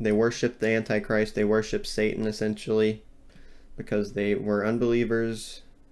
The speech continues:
unrepentant people who were drowned in their iniquities and their sin. But the first bowl, "Sores afflict those who accepted the mark of the beast. Sea," so I'm, all the sea turns to blood, all creatures die,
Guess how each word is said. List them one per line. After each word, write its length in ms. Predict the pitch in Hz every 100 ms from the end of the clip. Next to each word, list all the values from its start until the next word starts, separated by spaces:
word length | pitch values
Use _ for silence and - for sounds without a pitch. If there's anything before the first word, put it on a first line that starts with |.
| -
unrepentant 720 | 110 110 107 113 107 107 107 - - - -
people 440 | - 110 110 107 107
who 240 | 107 104
were 320 | 104 107 104 - - - - - -
drowned 400 | - 110 107 107
in 140 | 104
their 160 | 107 104
iniquities 580 | 104 107 107 107 104 104
and 140 | 104
their 100 | 104
sin. 460 | 107 - 147 147 147 - - - - - - - - - -
But 120 | -
the 60 | 107
first 400 | - 131 135 120
bowl, 320 | 127 127 127
"Sores 360 | - 135 143 135
afflict 380 | - 135 131
those 240 | 127 127 127
who 80 | 123
accepted 480 | 113 - 120 123
the 80 | 113
mark 240 | 113 113 113
of 60 |
the 80 | 110
beast. 460 | 110 107 107 - - -
Sea," 640 | - 123 123 131 135 131 - - _ _ -
so 160 | - 107
I'm, 260 | 110 110 110 -
all 160 | 110 117
the 100 | 123
sea 320 | - 123 117
turns 360 | 110 117 117 -
to 80 | 110
blood, 300 | 110 110 110
all 120 | 110
creatures 440 | - 117 120 107
die, 480 | 120 104 107 107 107